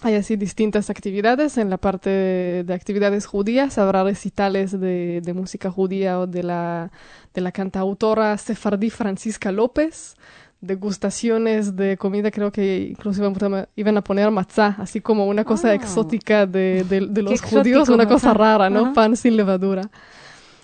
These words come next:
Speaker 1: Eh, también van a participar así artesanos de, de Francia, de Portugal, de todo tipo
Speaker 2: Ujú.
Speaker 1: de, de toda la zona van a venir. Em,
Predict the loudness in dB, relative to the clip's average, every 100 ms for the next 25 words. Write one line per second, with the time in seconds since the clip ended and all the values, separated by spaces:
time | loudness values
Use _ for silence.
0 | -12 -4 -2 0 0 0 0 0 0 0
1 | -2 -2 -4 0 0 0 -2 -4 -2 -2
2 | -2 -6 -4 -2 0 0 -2 -2 -2 -2
3 | -4 -6 -6 -2 0 0 0 -2 -6 -4
4 | 0 0 0 -2 -4 -4 -4 -4 -2 -2
5 | -2 -4 -6 -8 -8 -4 0 0 0 -2
6 | -4 -2 -2 -4 -4 -6 -4 -4 -6 _
7 | _ -20 -20 _ _ _ _ _ -4 0
8 | 0 0 -2 -4 -6 -10